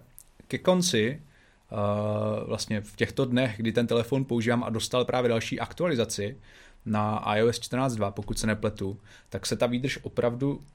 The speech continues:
zlepšila. Na každý pád, ale podle mě hodně záleží zkrátka na tom, jakým způsobem ten telefon využíváte, jestli spíš sedíte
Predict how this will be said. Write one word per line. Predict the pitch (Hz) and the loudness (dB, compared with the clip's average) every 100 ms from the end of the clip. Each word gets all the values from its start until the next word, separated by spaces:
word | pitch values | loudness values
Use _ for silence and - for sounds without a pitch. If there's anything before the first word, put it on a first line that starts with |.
| _ | _
zlepšila. | 104 110 107 - 113 90 - - - - - - - | -2 0 2 0 -2 -4 -10 -20 -20 -20 -20 -16 0
Na | 123 | 4
každý | 151 147 175 | 4 4 6
pád, | 143 139 | 8 8
ale | 131 123 | 4 2
podle | 127 131 | 2 2
mě | 139 | 4
hodně | 123 131 | 2 4
záleží | 117 117 113 123 123 | 6 6 4 2 0
zkrátka | - - 110 - 135 | 0 0 2 4 4
na | 113 | 4
tom, | 123 | 2
jakým | 117 117 127 | 0 0 -4
způsobem | - 113 123 120 | -4 -2 0 2
ten | 131 127 | 0 2
telefon | 120 117 - 131 | 2 0 -2 -2
využíváte, | 123 104 110 120 131 127 131 127 127 - | 0 0 0 2 2 2 2 0 -2 -4
jestli | 120 - - 113 110 110 110 110 110 | -4 -4 -2 0 0 0 0 0 0
spíš | 110 - 113 - | -2 -4 -2 0
sedíte | 113 110 107 113 107 104 | 0 0 0 2 0 0